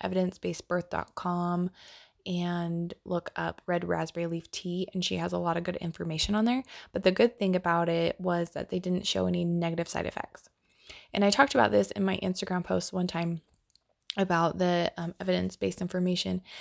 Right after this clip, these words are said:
and all the women that commented said that it helped them. They had shorter labors, and so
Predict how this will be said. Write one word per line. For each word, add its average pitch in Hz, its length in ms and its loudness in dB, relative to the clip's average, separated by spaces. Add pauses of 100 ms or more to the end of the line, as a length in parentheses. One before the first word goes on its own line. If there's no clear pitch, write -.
(200)
and 190 420 2 (200)
all 202 180 6
the 247 100 8
women 208 340 4
that 180 200 2
commented 190 640 2
said 190 200 0
that 185 200 4
it 196 140 0
helped - 360 -2
them. - 460 -2
They 196 160 4
had 185 240 2
shorter 196 380 0
labors, 180 640 0 (520)
and 180 520 0
so 180 500 -2